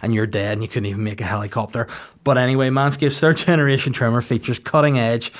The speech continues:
ceramic blade, which reduces manscaping accidents thanks to the Manscaped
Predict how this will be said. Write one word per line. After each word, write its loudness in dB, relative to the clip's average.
ceramic 0
blade, 0
which -4
reduces -2
manscaping -2
accidents -4
thanks -2
to -8
the 0
Manscaped 0